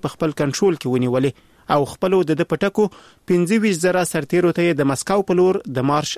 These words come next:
امر وکړ. په همغه ورځ ناوخته د روسیې چارواکو د بیلاروس په منځګړیتوب له پریګوژین سره د هوکړې خبر ورکړ او له هوکړې سره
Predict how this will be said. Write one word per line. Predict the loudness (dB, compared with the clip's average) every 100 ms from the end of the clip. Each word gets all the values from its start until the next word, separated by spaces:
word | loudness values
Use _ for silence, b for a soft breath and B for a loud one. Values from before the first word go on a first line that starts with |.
| -2
امر | 0 0 -2
وکړ. | -2 -4 -4 _ _ _ b -4
په | -2 0
همغه | -2 0 0
ورځ | 0 0 -2
ناوخته | -2 -2 -2
د | 0 0
روسیې | 0 0 0
چارواکو | 0 0 -2 -2
د | 0
بیلاروس | 2 2 0 0
په | 0 0
منځګړیتوب | 0 0 -2 0 0 0 -2
له | -2 0
پریګوژین | -2 0 0 2 0
سره | 0 -2 -4 B B -4
د | -2 2
هوکړې | 0 0 -2 -2
خبر | -2 -2 0 -2
ورکړ | -4 -4 -6 -8 _ -2
او | 0
له | 0
هوکړې | 0 0 -2 0
سره | -2